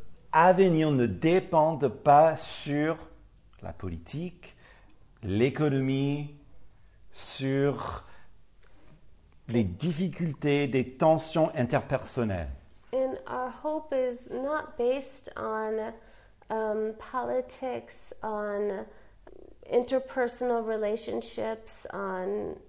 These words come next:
Speaker 2: on anything.
Speaker 1: Même si ces choses peuvent effectivement nous toucher,
Speaker 2: Even if these things affect us,
Speaker 1: notre avenir final n'est pas là.
Speaker 2: our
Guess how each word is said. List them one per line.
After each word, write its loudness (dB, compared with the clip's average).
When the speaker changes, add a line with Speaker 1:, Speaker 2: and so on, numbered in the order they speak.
Speaker 2:
on -6
anything. -2
Speaker 1:
Même 4
si -2
ces 2
choses 2
peuvent 8
effectivement 0
nous 0
toucher, 0
Speaker 2:
Even 2
if 0
these -4
things -2
affect -4
us, -10
Speaker 1:
notre 0
avenir 0
final -4
n'est -8
pas -2
là. -6
Speaker 2:
our 0